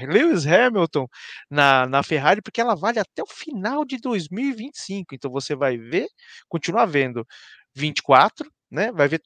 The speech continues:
toda o, o, o, o, a pré-temporada de vinte e cinco, todas as informações de vinte e cinco, tudo que a, a, a, o F um T V, rever corridas anteriores e ver a temporada completa de dois mil e vinte e cinco. Já na faixa Premium, você tem direito a isso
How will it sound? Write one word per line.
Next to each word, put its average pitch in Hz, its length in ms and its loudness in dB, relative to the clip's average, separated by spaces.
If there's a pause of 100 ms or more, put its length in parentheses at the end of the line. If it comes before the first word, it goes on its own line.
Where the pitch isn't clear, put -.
toda 233 400 6
o, 175 40 2
o, 160 440 2
o, 143 460 -2
o, 131 80 -4
a 139 120 2
pré-temporada 139 880 2
de 127 80 -10
vinte 123 220 -14
e - 80 -16
cinco, 175 480 -6
todas 175 180 0
as 151 60 -6
informações 139 480 -6
de 123 80 -14
vinte 135 140 -10
e - 40 -12
cinco, 190 220 -10
tudo 226 180 -8
que - 80 -2
a, 160 60 2 (160)
a, 135 500 0
a, 117 40 -8 (340)
o 147 60 2
F 139 180 -2
um 147 80 -4
T 151 100 0
V, 160 120 0
rever 330 680 2
corridas 226 480 2
anteriores 202 680 0 (400)
e 240 240 -4 (480)
ver 165 280 2
a 180 80 -2
temporada 180 580 -2
completa 147 720 0
de 147 120 -10
dois 143 220 -2
mil 139 120 -6
e - 20 -10
vinte 147 200 -10
e - 60 -14
cinco. - 280 -18 (520)
Já 196 480 4
na 156 300 2
faixa 131 500 2 (120)
Premium, 214 320 4
você 139 260 -6
tem 104 180 -10
direito 104 460 -8
a 127 100 0
isso 262 380 -2